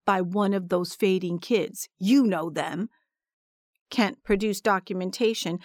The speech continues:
showing that his house had had electrical problems for three years and blamed faders for making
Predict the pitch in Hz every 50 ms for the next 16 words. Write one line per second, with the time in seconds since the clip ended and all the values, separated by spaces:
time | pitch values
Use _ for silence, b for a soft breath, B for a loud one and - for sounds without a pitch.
0 | B B B - - - 277 262 233 196 196 185 196 190 190 - 254 247 247 -
1 | - 196 180 180 185 - - 208 196 196 196 180 170 - - 208 202 208 214 208
2 | - - 190 - - - - - 180 - - - - - 175 - - - 196 -
3 | - 220 220 214 208 196 196 196 180 175 - - - - - B B B B B
4 | B B B B - 277 339 349 277 196 170 180 196 - - - - 226 233 247
5 | 247 254 247 233 - - - 277 277 269 214 190 180 175 - - 220 220 220 214
6 | 214 214 - 208 202